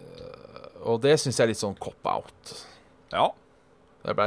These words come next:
Speaker 1: litt så irritert over. Jeg har sett noen videoer. Jo, ja, de passer inn, eh, de fleste steder, det. Og liksom, tingen er at da, nå har det gått så lang tid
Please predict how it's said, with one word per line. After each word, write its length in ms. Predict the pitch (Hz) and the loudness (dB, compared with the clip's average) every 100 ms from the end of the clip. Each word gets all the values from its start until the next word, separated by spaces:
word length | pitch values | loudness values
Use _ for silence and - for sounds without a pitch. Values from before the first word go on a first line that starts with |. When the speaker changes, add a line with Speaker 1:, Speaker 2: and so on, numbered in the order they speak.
| 104 | 0
Speaker 1:
litt 260 | 113 104 - | -2 -10 -6
så 140 | 117 | -4
irritert 320 | 104 98 95 | -2 -2 0
over. 220 | 113 135 196 | 0 0 -2
Jeg 80 | |
har 20 | 190 | -2
sett 200 | 135 - | -4 -4
noen 100 | 143 | -4
videoer. 460 | 135 151 185 208 170 | 0 2 2 2 0
Jo, 160 | 107 | 0
ja, 360 | 143 185 180 160 135 - - - - - - | 2 2 2 -2 -8 -16 -18 -20 -20 -14 -8
de 80 | 107 | -4
passer 260 | 110 - 113 | -4 -4 -4
inn, 240 | 113 117 120 | -4 -4 -2
eh, 320 | 120 120 120 | 0 2 2
de 40 | 117 | 4
fleste 240 | 123 - | 2 2
steder, 240 | 123 123 170 | 2 6 8
det. 140 | 175 185 | 10 10
Og 140 | 139 | 10
liksom, 180 | 117 117 101 - | 8 0 -10 -8
tingen 200 | 110 107 | -2 2
er 60 | 107 | 2
at 60 | 107 | 4
da, 120 | 104 101 - | 4 2 0
nå 140 | 123 | 6
har 100 | 113 | 6
det 80 | 117 | 6
gått 220 | 117 110 - | 2 -4 -4
så 220 | - 110 | 2 6
lang 220 | 107 113 | 6 4
tid 460 | - 113 117 131 101 | 0 0 0 0 -6